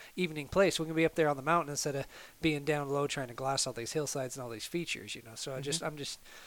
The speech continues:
Speaker 1: a couple more days. Today, tomorrow's supposed to be a really nice day. It's snowing right now. Um, so, I mean, that could be good, that could be bad, but
Speaker 2: It's gonna shake things
Speaker 1: Yeah,
Speaker 2: up.
Speaker 1: it's gonna shake it up. But, you know,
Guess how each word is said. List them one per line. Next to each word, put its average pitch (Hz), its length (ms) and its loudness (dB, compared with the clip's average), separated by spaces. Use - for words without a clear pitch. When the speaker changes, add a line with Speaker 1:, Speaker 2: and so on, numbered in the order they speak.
Speaker 1:
a - 80 -20
couple 196 180 6
more 180 120 6
days. 156 280 8
Today, 156 280 2
tomorrow's 160 300 4
supposed 160 160 0
to 160 40 2
be 151 40 2
a 147 40 2
really 147 180 2
nice 143 220 0
day. 135 260 0
It's - 140 -4
snowing 147 540 0
right 143 220 -2
now. 131 400 -6
Um, 120 500 -6
so, 127 380 -4
I 135 60 -8
mean, 131 160 -8
that 135 180 -4
could 147 100 -12
be 143 140 -4
good, 151 220 -2
that 143 120 -2
could 151 100 -12
be 135 60 -4
bad, 147 340 -2
but 131 160 -4
Speaker 2:
It's 175 140 4
gonna 170 180 12
shake 160 320 8
things 160 260 6
Speaker 1:
Yeah, 165 180 12
Speaker 2:
up. 185 40 12
Speaker 1:
it's 185 100 8
gonna 185 140 6
shake 190 260 10
it 175 60 10
up. 175 220 12
But, 170 180 10
you 190 100 8
know, 180 200 12